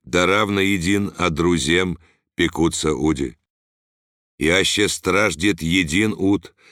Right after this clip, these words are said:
с ним страждут все уди, аще ли же славится един уд, с ним радуются все уди. Вы же есте тело Христово, и уди отчасти, и овых убоположи Бог в церкви,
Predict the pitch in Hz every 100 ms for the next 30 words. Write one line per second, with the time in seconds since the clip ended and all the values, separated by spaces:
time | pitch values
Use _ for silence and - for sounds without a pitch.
0 | _ - 92 101 117 120 - 110 113 110
1 | 92 113 - - 101 110 104 104 73 67
2 | _ _ _ _ - 95 98 - 101 101
3 | 92 92 - 95 104 104 98 - 104 98
4 | 90 98 92 95 85 - - - - -
5 | 95 107 113 107 104 101 98 95 87 -
6 | 87 - - 80 80 - 67 69 58 60
7 | _ _ _ _ _ _ _ _ _ _
8 | _ _ _ _ 62 87 90 95 95 101
9 | - 104 92 - 104 104 92 90 92 -
10 | 90 90 78 69 _ _ _ _ - 95
11 | 95 95 104 85 101 - 87 82 - 85
12 | 80 - - 57 _ _ _ _ - 87
13 | 98 104 107 101 98 98 98 98 98 95
14 | 90 104 85 101 - - - 95 101 85
15 | 95 95